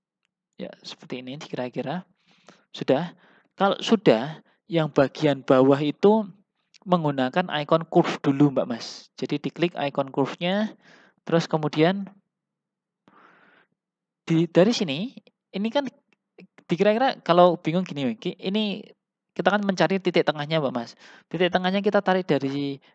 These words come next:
dari sini ke sini. Ya. Atau kalau kamu bingung, dari sini ke sini. Kita ca-, ambil titik tengahnya. Ya, kita lurus. Sudah? Sudah. Kita tarik gini. Satu, dua.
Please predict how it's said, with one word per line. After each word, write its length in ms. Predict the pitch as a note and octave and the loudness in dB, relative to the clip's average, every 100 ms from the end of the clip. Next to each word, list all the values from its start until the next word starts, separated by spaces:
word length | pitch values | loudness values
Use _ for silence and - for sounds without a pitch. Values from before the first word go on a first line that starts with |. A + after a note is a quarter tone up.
| _ | _
dari 220 | C#3 C3 | -4 -4
sini 160 | - E3 | -6 -8
ke 80 | E3 | -8
sini. 320 | D#3 B2+ A#2+ - _ _ _ _ _ _ _ _ | -8 -10 -16 -20 _ _ _ _ _ _ _ _
Ya. 320 | _ C3+ D3+ D3 _ _ _ _ _ _ _ _ _ _ _ | _ -12 -10 -14 _ _ _ _ _ _ _ _ _ _ _
Atau 320 | - C#3 C#3 | -8 -4 -2
kalau 160 | C#3 C#3 | 0 0
kamu 160 | C#3 | -4
bingung, 480 | - C3 C3+ C#3+ F3+ | -6 -6 -4 -4 -4
dari 160 | D3+ B2 | -6 -8
sini 240 | C#3+ C#3+ | -12 -14
ke 0 | |
sini. 400 | - C3+ A#2 A#2 _ _ | -14 -14 -14 -18 _ _
Kita 240 | _ D3+ D3 | _ -10 -8
ca-, 160 | C#3+ | -8
ambil 160 | C#3 C3+ | -6 -4
titik 240 | C3+ C#3+ F3 | -4 -6 -8
tengahnya. 480 | C#3 C3 C3 A#2+ B2 _ _ _ _ - | -10 -10 -10 -12 -14 _ _ _ _ -14
Ya, 320 | B2+ D3 D3 | -12 -12 -16
kita 240 | _ C3+ | _ -4
lurus. 480 | B2+ B2+ C3+ F#3 - - _ _ _ | -2 0 2 2 -2 -16 _ _ _
Sudah? 480 | - C#3 B2 C#3 F3+ _ _ _ _ _ _ _ | -12 -6 -4 -4 -8 _ _ _ _ _ _ _
Sudah. 480 | - B2+ C3 F3 - _ _ | -8 -6 -4 -6 -10 _ _
Kita 240 | - C#3 | -4 -4
tarik 320 | - C#3 - | -2 -6 -8
gini. 320 | C3 A#2 A2+ B2 - | -12 -14 -14 -20 -20
Satu, 640 | D3+ D#3 D3 C#3 E3 F#3+ - _ _ _ _ _ - | -20 -14 -8 -4 -2 -4 -10 _ _ _ _ _ -20
dua. 400 | B2 A#2 A2+ | -10 -8 -8